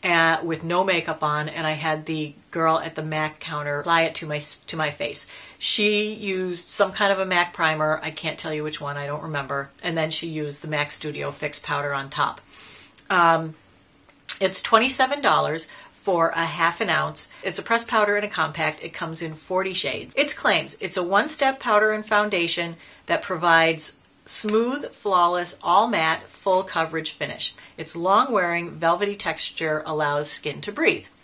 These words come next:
All right, so that's fine. Um, in my test, I think that she just applied way too much. She was, like, swirling this stuff on my face for, you know, a good,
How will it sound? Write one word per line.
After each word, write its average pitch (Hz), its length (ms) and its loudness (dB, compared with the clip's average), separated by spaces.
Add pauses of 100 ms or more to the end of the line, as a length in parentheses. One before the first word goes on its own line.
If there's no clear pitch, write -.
(220)
All 202 60 -2
right, 147 180 -2
so 226 100 -2
that's 311 200 2
fine. - 260 -4 (400)
Um, 175 380 -2
in 202 240 0
my 262 240 2
test, 175 440 2 (560)
I 233 300 10
think 240 280 0
that - 120 -4
she - 160 -2
just 160 220 -6
applied 151 480 -2
way 160 440 0
too 160 220 -4
much. 151 300 -4
She 208 260 0
was, 202 180 2
like, 151 300 4
swirling 202 840 4
this 220 140 0
stuff 196 220 4
on 180 140 -2
my 175 120 2
face 156 360 0
for, 147 400 0
you 160 180 -4
know, 147 280 -6
a 160 100 -6
good, 151 360 0